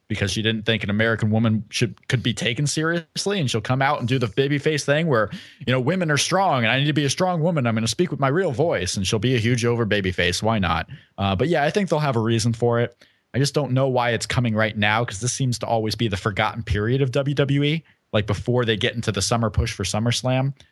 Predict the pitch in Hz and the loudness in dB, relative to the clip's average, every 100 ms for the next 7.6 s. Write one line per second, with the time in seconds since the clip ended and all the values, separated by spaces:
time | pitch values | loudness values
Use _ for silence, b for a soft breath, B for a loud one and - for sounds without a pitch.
0 | - 139 160 156 139 147 - 139 139 107 | -2 0 2 0 0 0 0 -2 0 -2
1 | 101 101 101 92 - 107 98 98 - 127 | -2 -4 -4 -2 0 0 0 -4 -6 -6
2 | 104 98 92 123 87 - - _ _ 104 | -4 -4 -2 -2 -4 -12 -18 _ _ -4
3 | 127 135 120 117 120 110 104 98 107 120 | -2 -2 0 2 2 2 0 -2 0 0
4 | 107 98 117 113 110 98 92 107 92 110 | 0 -2 0 2 2 2 2 0 0 0
5 | 113 110 98 104 95 104 104 92 87 92 | 0 0 -2 0 0 2 0 0 0 0
6 | 85 - b b _ - 214 233 156 160 | 0 -6 b b _ -2 0 2 0 2
7 | 156 98 90 - - | 2 2 0 0 -4